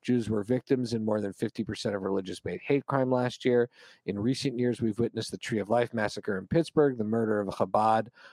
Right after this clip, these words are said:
of Poway Synagogue in California, Jewish students harassed at college campuses, anti-Euro-, a-, anti-European anti-Semitisms.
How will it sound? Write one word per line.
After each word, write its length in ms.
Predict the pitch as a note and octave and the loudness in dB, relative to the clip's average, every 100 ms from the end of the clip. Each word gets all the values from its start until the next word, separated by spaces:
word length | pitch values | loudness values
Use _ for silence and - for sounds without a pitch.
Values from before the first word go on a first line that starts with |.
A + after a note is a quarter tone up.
| - | -4
of 180 | G2 - | -2 2
Poway 260 | C3 B2 A#2 | 4 4 2
Synagogue 540 | B2 A2+ G#2 G2+ G2 | 0 0 2 2 0
in 100 | F#2 | -6
California, 720 | F2+ F2+ F#2 - D3+ D3 D3 | -4 -2 0 2 2 4 2
Jewish 320 | B2 A2+ G#2 | 2 0 0
students 320 | - A#2 A2 - | -4 -6 -4 0
harassed 320 | G2+ F#2+ - | 0 0 -4
at 60 | |
college 280 | - - G2 - | -4 -4 -2 0
campuses, 500 | D3+ D3 C#3 C#3+ C3 - - - - | 0 0 0 -2 -2 -10 -18 -8 0
anti-Euro-, 520 | G#3+ G3 E3+ D#3+ D3 - | 2 4 4 6 4 0
a-, 200 | C#3+ - | -2 0
anti-European 600 | D3+ E3 D3+ C3 C#3+ B2+ | 0 4 2 4 2 2
anti-Semitisms. 1040 | A#2+ A2+ B2 A#2 A2+ A#2 G#2 A2 G#2+ - | 0 0 0 0 0 -2 -2 -2 -6 -10